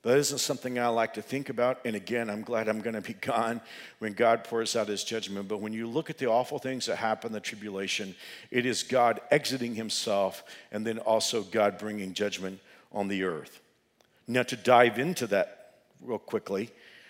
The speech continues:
during that seven years, there's chaos, there's global conflicts.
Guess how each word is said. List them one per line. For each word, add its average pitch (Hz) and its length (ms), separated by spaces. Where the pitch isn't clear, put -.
during 147 280
that 131 160
seven 131 360
years, 127 360
there's 101 160
chaos, 127 1000
there's 110 160
global 120 400
conflicts. - 960